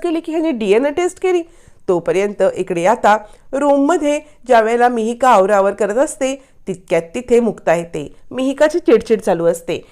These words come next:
मिहिका सांगत असते, "मला आता एक हजार रुपये द्यायला पाहिजेत. ताई, तुझ्याकडे हजार रुपये सुट्टे आहेत का?" यावरती आता इकडे मुक्ता सांगते, "हो,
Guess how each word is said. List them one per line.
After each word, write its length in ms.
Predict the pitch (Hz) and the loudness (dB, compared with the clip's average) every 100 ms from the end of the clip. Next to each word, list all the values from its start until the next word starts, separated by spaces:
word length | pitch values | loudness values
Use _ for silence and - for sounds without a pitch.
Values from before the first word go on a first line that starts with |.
| - | -12
मिहिका 300 | 180 185 180 | -4 -4 -2
सांगत 340 | 185 180 170 180 | -4 -4 -4 -4
असते, 420 | 233 214 208 - - | -2 -2 -2 -4 -10
"मला 180 | 156 165 | -4 -2
आता 180 | 180 226 | 0 0
एक 280 | 202 220 233 | 0 0 0
हजार 200 | 226 208 | 2 0
रुपये 200 | 202 196 | 0 0
द्यायला 220 | 170 170 | 2 0
पाहिजेत. 340 | 175 160 156 - _ - 208 | -2 -4 -6 -10 _ -2 2
ताई, 180 | 190 | 2
तुझ्याकडे 420 | 196 190 190 247 226 | 2 -2 0 2 2
हजार 320 | 214 175 190 | 2 2 2
रुपये 220 | 220 240 | 4 2
सुट्टे 340 | 247 226 - | 2 -2 0
आहेत 140 | 330 330 - | 0 0 0
का?" 140 | 269 285 - - | 0 0 -14 -2
यावरती 520 | 320 349 403 440 370 | 2 2 0 0 0
आता 280 | 370 220 247 | 0 -4 -6
इकडे 260 | 226 233 240 | -6 -2 -2
मुक्ता 320 | 226 - 233 | -2 -2 -2
सांगते, 320 | 240 294 330 | -2 -4 -4
"हो, 400 | 302 240 359 508 | 2 2 2 -2